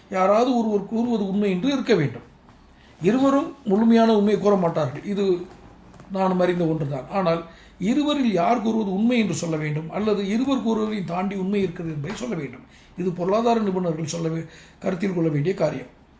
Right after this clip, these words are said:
நான் இறுதியாக ஒரு விஷயத்தை சொல்லி இந்த காணொளி முடிக்கிறேன். மோடி அவர்களுடைய, நம்முடைய பாரத பிரதமர் மோடிஜி அவர்களுடைய தவறான தேர்வு மத்திய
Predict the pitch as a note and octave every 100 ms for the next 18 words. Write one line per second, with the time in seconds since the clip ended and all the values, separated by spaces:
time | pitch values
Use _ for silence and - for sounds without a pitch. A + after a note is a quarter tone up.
0 | _ _ _ - _ _ _ _ - F3
1 | E3 E3 F3+ G#3 A3 A3+ A3+ A3+ F3 F3
2 | - - - D#3 G3 E3+ D3 F3 F3 E3
3 | D3+ C3 C3+ - F3+ E3+ D#3+ D3+ D3+ D3
4 | C#3 B2+ - _ - - _ _ _ _
5 | - - - E3 A3 B3+ B3 C4+ E3+ E3
6 | E3 D3+ D3 A#2 - - D#3 D3+ D#3 D3
7 | E3 E3 D3+ D3+ D3+ C#3 D#3+ F3 F3 C#3+
8 | D#3+ D3+ C#3+ C#3+ C#3+ C3+ A#2+ - - -
9 | _ - D#3 D#3 G3+ G#3+ A3+ G3+ D3 D#3
10 | D3+ D3+ B3 E4+ - - - _ _ _
11 | _ _ _ E3 E3+ - D#3+ C#3